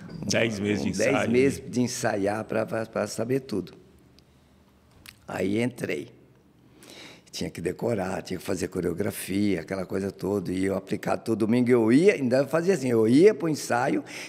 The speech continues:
Speaker 2: saía do ensaio e vou, ia pra academia dar uma aula, pelo menos uma de reposição eu dava no domingo. E aí ele falou, "Olha, a, a, fizemos uma temporada, foi boa, assim, na minha estreia, foi não sei quantos tenistas foram tudo pra me ver,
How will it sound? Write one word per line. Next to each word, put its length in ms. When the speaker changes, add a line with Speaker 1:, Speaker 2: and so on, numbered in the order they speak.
Speaker 2:
saía 320
do 100
ensaio 420
e 40
vou, 320
ia 180
pra 80
academia 500
dar 200
uma 180
aula, 260
pelo 200
menos 240
uma 120
de 120
reposição 640
eu 80
dava 280
no 160
domingo. 380
E 60
aí 300
ele 160
falou, 300
"Olha, 260
a, 240
a, 40
fizemos 320
uma 80
temporada, 800
foi 240
boa, 480
assim, 640
na 240
minha 160
estreia, 580
foi 100
não 80
sei 160
quantos 300
tenistas 520
foram 260
tudo 260
pra 120
me 160
ver, 300